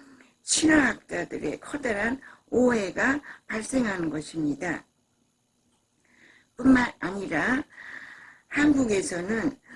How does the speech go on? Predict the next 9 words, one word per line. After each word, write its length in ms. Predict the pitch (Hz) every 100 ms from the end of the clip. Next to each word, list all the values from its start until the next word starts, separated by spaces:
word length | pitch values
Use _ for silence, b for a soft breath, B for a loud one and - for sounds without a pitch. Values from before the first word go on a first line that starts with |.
| B B
우리 320 | 233 240 240
민족이 1000 | - 208 208 180 180 170 147 220 254 - -
야곱의 760 | 180 196 - 196 180 190 175 -
열두 520 | 190 196 - 233 226
아들 440 | - 156 - 156 147
중 240 | - 151 147
하나였던 880 | 208 254 220 175 143 - - 254 - B B B B -
다한의 720 | 214 214 208 190 196 226 - -
후손이라는 920 | 262 269 262 247 185 156 151 180 226